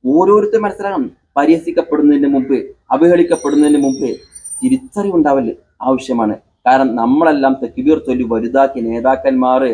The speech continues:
യത്തീമുകളെ പോലെ നടക്കുന്നു കാണുമ്പോൾ നമുക്ക് സങ്കടമുണ്ട്. സമസ്ത നൂറാം വാർഷികത്തിലേക്ക് വരുമ്പോൾ അതിന്റെ പ്രചരണ ഗോതയിലേക്ക് മിന്നിത്തിളങ്ങുന്ന താരകങ്ങളാകെ വേണ്ടി മാറേണ്ടവരാണ് ഇവര്. അപ്പോൾ സമസ്തയുടെ മുഷാവറ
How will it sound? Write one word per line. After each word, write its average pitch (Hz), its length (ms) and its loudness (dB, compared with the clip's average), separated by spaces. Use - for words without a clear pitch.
യത്തീമുകളെ 175 560 0
പോലെ 143 260 0
നടക്കുന്നു 131 480 0
കാണുമ്പോൾ 135 420 2
നമുക്ക് 160 220 0
സങ്കടമുണ്ട്. 226 600 0
സമസ്ത 196 320 -4
നൂറാം 202 320 0
വാർഷികത്തിലേക്ക് 180 540 0
വരുമ്പോൾ 156 380 2
അതിന്റെ 180 340 0
പ്രചരണ 175 320 0
ഗോതയിലേക്ക് 180 640 0
മിന്നിത്തിളങ്ങുന്ന 185 840 0
താരകങ്ങളാകെ 202 800 2
വേണ്ടി 196 180 -8
മാറേണ്ടവരാണ് 214 540 0
ഇവര്. 226 220 -2
അപ്പോൾ - 180 -8
സമസ്തയുടെ 254 600 2
മുഷാവറ 196 640 0